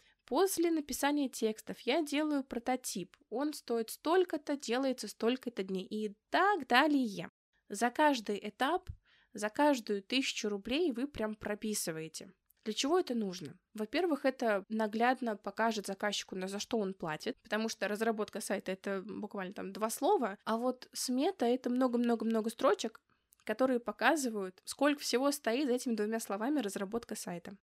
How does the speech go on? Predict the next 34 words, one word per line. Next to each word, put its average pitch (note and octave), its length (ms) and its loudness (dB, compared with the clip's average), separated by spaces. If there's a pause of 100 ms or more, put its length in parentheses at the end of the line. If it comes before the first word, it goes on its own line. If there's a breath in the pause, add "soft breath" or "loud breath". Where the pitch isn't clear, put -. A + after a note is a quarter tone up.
(120)
И B3 120 0
второе, C4+ 640 4
если B3 360 0
у A3+ 40 2
вас G#3+ 220 -4
возникает A3 460 -2
какая-то G#3 340 -2
спорная A3+ 460 0
ситуация A#3 560 -2
с G3+ 60 -8
заказчиком, G#3+ 680 -4
смета C#4 500 0
поможет A3 580 -2
вам A3 200 -2
её A3 320 0 (400 soft breath)
качественно C4 680 0
и A3+ 180 -2
безболезненно A#3 1120 0
срегулировать. G#3+ 880 -2 (120)
Каким C#4 180 4
бы A3+ 80 0
классным A#3+ 460 0
ни G#3 120 -2
был F#3 320 -8
фрилансер, B3+ 600 -2
спорные A#3+ 560 2
ситуации A3+ 760 -2
у A#3 100 -2
каждого G3 640 -2
сто C#4 240 -2
процентов A#3+ 480 -4
будут G#3 280 -6
в - 100 -20
практике. - 500 -6